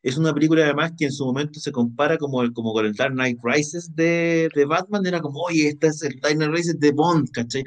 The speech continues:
Por primera vez pasa esto, por primera vez sufre la pérdida, por primera vez vemos un poco más de su vida y su familia, ¿cachai? Es un tipo que está, eh, roto y que tiene que volver. Ahí tiene un montón de, de elementos que le hacen una película súper, súper buena, ¿cachai?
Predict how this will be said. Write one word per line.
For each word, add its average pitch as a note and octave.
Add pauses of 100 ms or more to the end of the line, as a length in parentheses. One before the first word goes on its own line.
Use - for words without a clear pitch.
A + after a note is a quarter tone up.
(240)
Por B2
primera C#3
vez D3
pasa C#3+
esto, D3+
por A#2+
primera A2+
vez C#3
sufre A#2+
la A2
pérdida, A#2+ (300)
por A#2
primera A#2+
vez B2+
vemos B2
un A#2
poco A#2+
más B2
de A#2+
su G#2+
vida C#3+
y A#2+
su -
familia, C3
¿cachai? B2 (300)
Es A2+
un A#2
tipo C3
que A#2
está, B2 (260)
eh, G2+
roto D3+
y B2
que B2
tiene C3
que B2
volver. A2+ (240)
Ahí E3
tiene G3
un G3
montón F#3
de, G#3
de D#3+
elementos D#3
que D#3
le D3+
hacen D#3+
una E3
película D#3+
súper, G#3+
súper F#3
buena, E3+
¿cachai? -